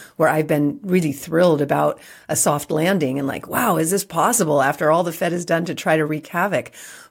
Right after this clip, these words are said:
But, uh, but then on the flip side of that is, "Oh, that means we might not get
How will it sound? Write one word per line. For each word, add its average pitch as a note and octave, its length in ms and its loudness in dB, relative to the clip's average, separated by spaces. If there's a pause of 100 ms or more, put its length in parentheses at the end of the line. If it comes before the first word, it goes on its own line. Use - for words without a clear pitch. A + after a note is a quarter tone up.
But, E3+ 420 2
uh, D3+ 300 -4
but F3+ 240 -4
then A#3+ 300 4
on F3+ 140 2
the F3+ 60 -4
flip C#4 200 -2
side G3 200 2
of F3 60 2
that E3 160 2
is, E3+ 240 -2
"Oh, G3 400 0
that G3+ 180 -4
means G#3 340 -4
we G#3 120 -6
might F#3+ 300 0
not A#3+ 180 0
get - 340 -6